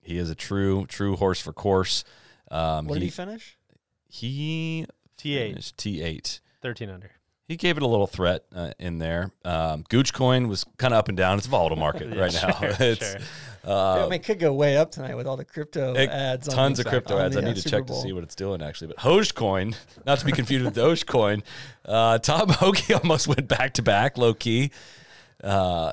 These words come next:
Speaker 1: don't really know what to make of that development, but that's some serious
Speaker 2: Mega
Speaker 1: golf.
Speaker 2: heater. Uh, Martin Laird, another horse for course.
Speaker 3: I tried telling you
Speaker 2: The
Speaker 3: guys.
Speaker 2: Desert Fox,
Speaker 3: I know.
Speaker 2: man.
Speaker 3: I tried
Speaker 1: The
Speaker 3: telling you.
Speaker 1: Desert
Speaker 3: I, I had him in all my DraftKings lineups. It was, it was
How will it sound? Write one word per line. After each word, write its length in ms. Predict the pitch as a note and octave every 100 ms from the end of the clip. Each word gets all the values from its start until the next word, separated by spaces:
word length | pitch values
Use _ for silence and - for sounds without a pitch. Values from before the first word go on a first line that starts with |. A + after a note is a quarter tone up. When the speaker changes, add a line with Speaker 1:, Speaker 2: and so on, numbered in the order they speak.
| -
Speaker 1:
don't 180 | F2+ C#3+
really 140 | D3+ C#3
know 140 | C3
what 100 | B2+
to 60 | A#2+
make 180 | A#2+ A#2
of 60 |
that 180 | G#2+ B2
development, 440 | F#2+ F2 E2+ E2+
but 80 | E2+
that's 140 | F#2 -
some 100 | F2
serious 340 | - C#3 C3+
Speaker 2:
Mega 100 | D3
Speaker 1:
golf. 160 | E2 C3+
Speaker 2:
heater. 360 | C3 C3 C#3+ -
Uh, 220 | C#3 C#3
Martin 340 | C3 C3+ F3+ D#3+
Laird, 420 | C3 B2+ F3 D#3 _ B2+
another 320 | C3 C#3+ B2+
horse 260 | - C#3+ C#3+
for 140 | -
course. 320 | D3 - C3+ C3+
Speaker 3:
I 60 |
tried 300 | B2+ D3+ C3
telling 240 | C3 A#2+ G#2+
you 80 | G2+
Speaker 2:
The 60 |
Speaker 3:
guys. 200 | F#2+ F#2
Speaker 2:
Desert 320 | D3 F#3+ G#3
Fox, 380 | - A2 A2 A2+
Speaker 3:
I 20 |
know. 60 | A2
Speaker 2:
man. 120 | A2
Speaker 3:
I 80 | G#2
tried 240 | - C3+ A#2+
Speaker 1:
The 40 |
Speaker 3:
telling 240 | G#2+ G2+
you. 80 | G#2
Speaker 1:
Desert 40 | A2+
Speaker 3:
I, 120 | C3+
I 60 | - - _ -
had 120 | - E3
him 80 |
in 60 | D3+
all 180 | C#3 D3+
my 120 | C#3+
DraftKings 500 | A#2+ A#2 C#3+ F#3 C#3+
lineups. 500 | C3 C3 C3+ C#3 B2+
It 60 | B2
was, 300 | A2+ G#2+ B2
it 180 | B2+
was 340 | A#2+ B2 G#2